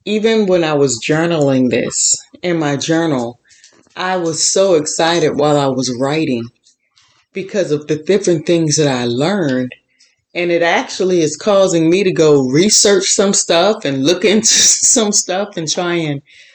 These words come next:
get a greater understanding and grasp on some stuff.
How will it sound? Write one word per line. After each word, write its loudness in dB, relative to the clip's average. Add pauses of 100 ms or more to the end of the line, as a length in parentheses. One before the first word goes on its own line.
(400)
get -2
a -4 (260)
greater 0
understanding 0
and 2
grasp 0
on -4
some -4
stuff. -4